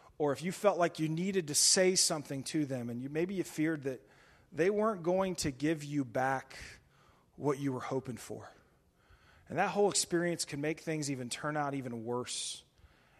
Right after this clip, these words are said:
and than, than, than actually pursuing the forgiveness in the first place,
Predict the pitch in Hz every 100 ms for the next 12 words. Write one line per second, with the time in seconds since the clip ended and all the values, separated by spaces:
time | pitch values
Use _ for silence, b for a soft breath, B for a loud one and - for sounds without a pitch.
0 | b 131 127 131 127 123 117 _ 135 127
1 | 127 123 - 143 127 135 - 131 - 127
2 | - 143 139 127 120 123 113 123 117 107
3 | 113 107 113 107 - 113 113 - -